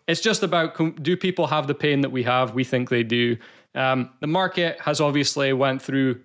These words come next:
a lull. There's been sort of a twenty twenty-one startup bubble bursting. That has an impact on every type of startup. Um, fortunately, we diversified a little bit and we don't just sell to startups. So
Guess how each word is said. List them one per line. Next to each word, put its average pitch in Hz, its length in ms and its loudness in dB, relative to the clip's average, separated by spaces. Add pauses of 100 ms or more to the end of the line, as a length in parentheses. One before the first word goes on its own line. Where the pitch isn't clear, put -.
a 127 140 0
lull. 160 540 0
There's 135 180 -2
been 127 340 0
sort 131 260 0
of - 240 -6
a 135 80 -2
twenty 139 280 2
twenty-one 127 580 0
startup 127 480 0
bubble 139 260 0
bursting. 135 640 0 (480)
That 214 60 -2
has 214 120 0
an 196 80 2
impact 175 360 0
on 131 100 0
every 120 240 0
type 113 240 -4
of - 60 0
startup. 107 500 -2 (380)
Um, 135 320 -2 (140)
fortunately, 170 680 0
we 139 160 2
diversified 127 800 0
a 123 40 -2
little 123 220 0
bit 123 160 2
and 120 140 -2
we 120 80 0
don't 120 180 2
just 117 240 0
sell 123 220 2
to 135 60 -6
startups. 131 540 0
So 127 280 0